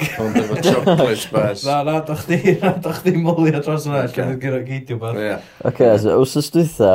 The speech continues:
Speaker 1: Ie.
Speaker 3: syniad chdi oedd, yy, orchestra ar môr.
Speaker 1: Ie, briliant.
Speaker 2: A?
Speaker 1: Fantastic.
Speaker 3: Quick recap, yy, oedd o am troi wind farms i mewn i musical monstrosity.
Speaker 1: Genius.
Speaker 3: So,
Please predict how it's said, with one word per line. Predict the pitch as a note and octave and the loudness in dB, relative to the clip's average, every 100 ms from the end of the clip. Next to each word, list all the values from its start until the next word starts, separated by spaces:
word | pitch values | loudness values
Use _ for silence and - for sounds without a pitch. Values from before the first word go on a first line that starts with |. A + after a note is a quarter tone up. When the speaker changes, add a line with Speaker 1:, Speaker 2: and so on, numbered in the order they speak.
| G2+ A2+ _ - | 4 0 _ -6
Speaker 1:
Ie. | A#2+ B2 | -2 -2
Speaker 3:
syniad | A#2+ A#2+ A2+ G#2+ - | 0 0 2 2 0
chdi | - G#2+ G#2+ | -2 2 4
oedd, | G2 G2+ G2+ G2 G2 F#2+ - - | 4 4 6 6 4 0 -6 -16
yy, | - G2 G2+ G#2 G2+ - | -2 2 6 6 4 4
orchestra | A#2 B2 - B2 A2 - A2+ | 0 0 -4 -2 -2 2 2
ar | A2 | 4
môr. | A#2+ B2 G#2 D#2+ | 4 4 4 2
Speaker 1:
Ie, | G#2+ G#2+ G#2+ F#2+ - _ | 0 -2 -2 -6 -16 _
briliant. | G#2+ G#2 G2+ F#2+ - | -8 -4 -4 -4 -6
Speaker 2:
A? | C3 C#3 A#2+ B2+ C3+ | 0 2 4 2 -2
Speaker 1:
Fantastic. | - G#2+ G#2 C3+ C3+ | -8 -10 -4 -6 -4
Speaker 3:
Quick | - D#3+ D#3+ | 2 2 6
recap, | E3 D#3+ - A#2+ A2+ - | 4 4 4 4 4 0
yy, | A2+ G#2+ G#2 G#2 | 2 4 4 4
oedd | - G#2+ A2 | 4 2 4
o | A2 E2 | 4 4
am | G#2+ G#2+ | 4 2
troi | G#2 - A#2+ A#2 A2 | 0 2 4 6 4
wind | G#2+ A#2+ B2 A#2+ | 4 4 2 0
farms | - G#2+ G2+ G2+ G2+ | 2 2 4 0 -2
i | G#2 | 0
mewn | G#2 G#2 | 2 2
i | G#2 G#2 G2+ | 2 2 2
musical | F2+ A2 A2 G2+ G2 F#2 A2+ G2+ G2 F2+ - _ _ | 0 0 2 2 2 2 2 4 4 2 -4 _ _
monstrosity. | - G#2 G2 - G#2+ F#2+ - F2+ F2+ F2 | -6 -4 -4 0 -2 -2 -4 -2 0 -2
Speaker 1:
Genius. | - A#2+ A#2 A2+ G#2+ - | -2 -2 0 -2 -4 -6
Speaker 3:
So, | - B2 B2 B2 B2 A2+ | -2 2 4 6 4 2